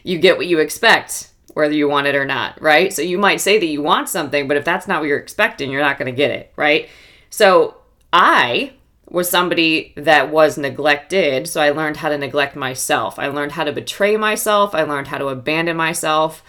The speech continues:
and that just turned into a lot of outward living,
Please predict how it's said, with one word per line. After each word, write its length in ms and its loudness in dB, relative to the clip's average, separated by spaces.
and 160 -4
that 200 6
just 180 -8
turned 300 -4
into 420 -2
a 20 -4
lot 280 0
of 480 -4
outward 680 2
living, 580 -4